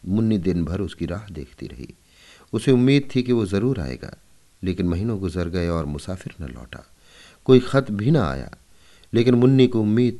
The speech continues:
थी वो जरूर आएगा। साल बीत गया, पेड़ों में नई नई कोपलें निकली, फूल खिले, काली घटाएं आईं, बिजली चमकी, यहाँ तक कि जाड़ा भी बीत गया और मुसाफिर न लौटा।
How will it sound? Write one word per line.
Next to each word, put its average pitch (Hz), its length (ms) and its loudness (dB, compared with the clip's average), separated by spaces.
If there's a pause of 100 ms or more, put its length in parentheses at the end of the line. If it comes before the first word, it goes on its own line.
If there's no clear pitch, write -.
थी 104 40 -2
वो 90 160 -2
जरूर 90 340 -4
आएगा। 60 380 -14 (600)
साल 101 260 2
बीत 80 260 -4
गया, 65 220 -6 (680)
पेड़ों 90 240 0
में 87 120 -4
नई 80 220 -4
नई 76 140 -6
कोपलें 82 460 -6
निकली, 69 400 -10 (480)
फूल 117 280 -4
खिले, - 400 -10 (760)
काली 76 300 -4
घटाएं 90 440 -6
आईं, 58 240 -12 (500)
बिजली 113 320 2
चमकी, - 400 -8 (540)
यहाँ 123 160 4
तक 131 160 2
कि 120 120 -2
जाड़ा 107 360 2
भी 107 200 0
बीत 98 280 -2
गया 57 220 -6 (580)
और 80 180 -4
मुसाफिर 71 540 -8
न 73 100 -6
लौटा। 60 320 -14